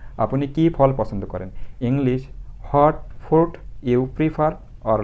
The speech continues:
like? আঞ্চলিকভাবে বলবেন ইনতা উহিব্বু মিন ফাকিহা, আপনি ফল থেকে কি পছন্দ করেন? অ্যান্সার, উফাদ্দিলু মিন ফাকিয়া মুজ পর্তুগাল। নেক্সট, হাল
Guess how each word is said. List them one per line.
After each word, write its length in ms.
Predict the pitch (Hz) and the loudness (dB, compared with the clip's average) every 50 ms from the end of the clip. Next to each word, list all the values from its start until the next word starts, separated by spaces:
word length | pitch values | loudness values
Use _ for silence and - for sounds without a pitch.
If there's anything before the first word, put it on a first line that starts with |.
| 104 113 | 4 4
like? 260 | 127 107 92 - - - - - - - - - - - - - 120 120 | 4 4 2 -2 -10 -14 -14 -14 -14 -14 -14 -14 -14 -14 -6 2 4 4
আঞ্চলিকভাবে 540 | 131 139 139 156 156 160 143 135 147 147 147 131 | 4 6 4 4 2 2 2 4 6 6 8 8
বলবেন 260 | 131 127 127 131 135 139 135 - - - - - - - 143 | 6 4 6 4 2 0 -2 -10 -14 -14 -14 -12 -6 -2 0
ইনতা 220 | 151 156 - 143 123 117 | 0 2 4 6 6 6
উহিব্বু 380 | 117 127 123 165 165 156 143 143 135 123 | 6 6 4 4 0 2 2 2 4 4
মিন 120 | 123 123 123 117 - | 2 2 0 0 2
ফাকিহা, 400 | - 147 139 139 - 101 87 82 - - - - 117 | 2 2 2 2 -4 -6 -6 -6 -8 -12 -6 -2 -2
আপনি 220 | 104 - 123 131 143 - - | 0 0 0 -2 -2 -2 0
ফল 140 | - 120 127 127 | 0 0 0 2
থেকে 160 | 151 156 160 160 | 0 -2 0 0
কি 60 | 170 180 175 | 0 0 0
পছন্দ 220 | - - - 101 98 92 92 | 0 -2 -2 -4 -4 -4 -6
করেন? 160 | - 92 92 - - - - - - - - - | -8 -8 -10 -12 -12 -14 -14 -14 -14 -14 -8 -2
অ্যান্সার, 440 | 120 123 131 131 - 107 95 90 90 - - - - - - - | 0 0 0 0 0 -2 -2 -2 -2 -6 -12 -12 -14 -12 -4 -2
উফাদ্দিলু 640 | 123 117 - 151 160 156 131 120 131 123 117 117 117 113 113 123 - - - - - - - - 113 | -2 2 4 4 4 4 2 0 0 2 2 2 0 0 -2 -6 -10 -14 -16 -18 -18 -18 -12 -6 -4
মিন 160 | 110 107 110 113 113 113 - | -2 -2 0 -2 -2 -4 0
ফাকিয়া 540 | - 143 139 143 139 - 147 143 143 139 139 143 147 - - - - - - - 110 | 4 4 4 4 2 0 2 4 4 4 4 2 0 -4 -14 -16 -16 -14 -6 0 2
মুজ 340 | 117 120 120 123 127 127 123 - - - - - - 117 | 4 4 6 4 4 2 2 -2 -10 -14 -14 -12 -4 2
পর্তুগাল। 600 | 135 139 139 135 131 123 123 123 123 123 127 127 131 131 - - - - - - - - - - - 135 | 4 4 4 4 0 2 4 6 8 8 6 4 2 -2 -8 -18 -20 -18 -18 -18 -18 -18 -16 -4 2 6
নেক্সট, 300 | 143 147 123 101 - - - - - - - - - - - - - - - | 6 6 6 4 0 -8 -14 -14 -14 -14 -14 -14 -14 -16 -18 -18 -18 -16 0
হাল 240 | - 147 151 165 | 6 8 8 8